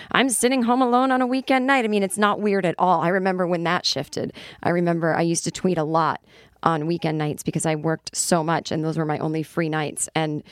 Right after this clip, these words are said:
people would be like, "What a loser. What are you doing?" And then that, that sort of changed. I don't know where those people went. I feel like those people were never cool. But,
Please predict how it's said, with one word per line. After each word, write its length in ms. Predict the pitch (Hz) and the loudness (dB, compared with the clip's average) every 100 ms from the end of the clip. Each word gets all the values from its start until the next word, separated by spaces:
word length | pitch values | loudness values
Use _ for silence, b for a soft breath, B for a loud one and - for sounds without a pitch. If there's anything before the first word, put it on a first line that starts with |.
| B - | B -2
people 300 | 196 185 175 | -2 0 0
would 140 | 165 | 0
be 100 | 170 | -2
like, 220 | 151 147 | -2 -4
"What 180 | - 277 | -2 0
a 60 | 214 | 0
loser. 400 | 196 277 208 170 | 0 0 0 0
What 140 | 220 | -2
are 40 | 262 | -2
you 80 | |
doing?" 340 | 180 220 196 160 | -2 0 0 0
And 120 | 175 | 0
then 140 | 180 | 2
that, 200 | 170 185 - _ _ b b - | 2 2 0 _ _ b b 0
that 240 | 180 190 | 2 2
sort 220 | - 175 160 | 0 -2 -2
of 100 | - | -4
changed. 340 | 170 147 147 | -4 -2 0
I 40 | |
don't 120 | 170 185 | 0 0
know 80 | |
where 140 | 165 165 | 0 0
those 220 | 143 147 | -2 -2
people 280 | 147 - 143 | -4 -4 -4
went. 220 | 143 - | -4 -6
I 40 | |
feel 140 | - 170 | -2 -4
like 100 | - _ _ - | -4 _ _ -4
those 240 | 170 160 | -2 -2
people 240 | 160 - | -4 -4
were 100 | 147 | -2
never 220 | 151 - 156 | -2 -2 -4
cool. 240 | - - | -4 2
But, 200 | - 196 | 4 2